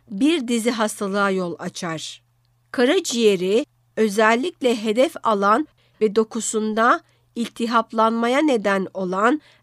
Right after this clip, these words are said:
birçok virüs vardır. Bağışıklık sisteminin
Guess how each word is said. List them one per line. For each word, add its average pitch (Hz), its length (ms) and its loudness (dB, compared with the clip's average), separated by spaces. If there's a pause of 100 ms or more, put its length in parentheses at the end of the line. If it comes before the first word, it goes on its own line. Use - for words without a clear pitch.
birçok 233 760 -2
virüs 185 380 -6
vardır. 165 640 -8 (500)
Bağışıklık 226 720 -2
sisteminin 214 880 0